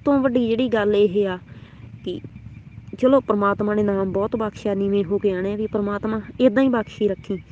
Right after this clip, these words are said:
ਸੋ, ਅਹ, ਮੈਂ ਲਾਸਟ ਵਿੱਚ ਇਹ ਗੱਲ ਕਹੂੰਗੀ ਵੀ ਹਰਜਿੰਦਰ ਕੌਰ ਉੱਪਲ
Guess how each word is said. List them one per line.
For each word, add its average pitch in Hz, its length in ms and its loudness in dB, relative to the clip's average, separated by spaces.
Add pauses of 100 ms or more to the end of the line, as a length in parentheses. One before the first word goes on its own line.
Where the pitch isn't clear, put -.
(440)
ਸੋ, 202 360 2
ਅਹ, 226 420 0
ਮੈਂ 226 180 4
ਲਾਸਟ 214 340 2
ਵਿੱਚ 247 220 0
ਇਹ 220 260 4
ਗੱਲ 220 180 0
ਕਹੂੰਗੀ 202 500 -4
ਵੀ 240 180 -4 (140)
ਹਰਜਿੰਦਰ 240 640 2
ਕੌਰ 220 220 0
ਉੱਪਲ 226 360 0